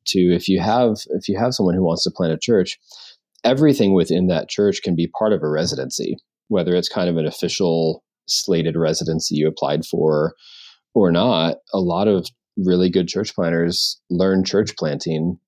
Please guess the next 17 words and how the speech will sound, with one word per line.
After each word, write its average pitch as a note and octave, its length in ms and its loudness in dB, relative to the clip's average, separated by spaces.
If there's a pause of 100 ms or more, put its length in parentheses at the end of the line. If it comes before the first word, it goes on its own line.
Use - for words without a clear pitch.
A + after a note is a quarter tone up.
(180)
by E2 160 -2
just F2+ 320 -6
doing F#2 320 2
the F2 100 0
stuff - 440 -2 (100)
of E2 180 -4
church - 300 -2
life. - 480 -4 (760)
And G2 120 0
so F#2 200 2
if F2 140 -4
you E2+ 360 2 (520)
are F#2+ 120 2
a - 40 4
missional F#2+ 260 2
community F2 380 2
leader, D#2 540 0